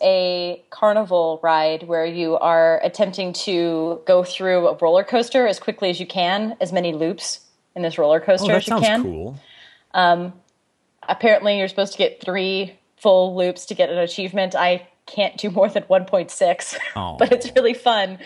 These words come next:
Speaker 1: to zoom around that obstacle course. Um, and then, uh, the second one's, it's, it's kind of time trial-like.
Speaker 2: Mm-hmm.
Speaker 1: And I have not unlocked the third because I'm not good enough.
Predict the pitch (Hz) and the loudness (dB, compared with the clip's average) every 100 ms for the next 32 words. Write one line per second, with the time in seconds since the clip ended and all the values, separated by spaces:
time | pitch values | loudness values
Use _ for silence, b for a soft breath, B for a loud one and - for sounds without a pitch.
0 | B - 247 208 214 196 190 180 170 - | B -8 -6 -4 -2 0 0 -2 -4 -4
1 | 185 180 - 165 - 156 160 - B B | -6 -6 -8 -8 -2 -2 -2 -8 B B
2 | B B _ 196 190 185 190 196 202 208 | B B _ 2 4 4 0 -6 -6 -2
3 | 196 190 190 190 190 196 b b b b | 0 2 2 0 -4 -6 b b b b
4 | - 180 165 165 165 165 170 175 175 240 | 0 4 6 6 6 4 4 2 4 2
5 | 254 208 180 190 - 214 - 320 294 - | 4 0 0 -6 -8 -12 -6 -2 -2 -2
6 | - 220 220 180 139 139 131 - - - | 0 0 2 2 4 0 -4 -10 -14 -20
7 | _ _ 104 110 160 160 - 185 196 185 | _ _ -8 -4 0 -2 0 2 2 2
8 | 185 170 160 160 160 151 143 131 - _ | 2 2 0 -6 -8 -4 -4 -4 -8 _
9 | _ _ _ _ _ _ _ - 185 180 | _ _ _ _ _ _ _ -10 -6 -2
10 | 165 160 143 175 147 135 127 - | -2 -2 -2 0 0 -2 -6 -10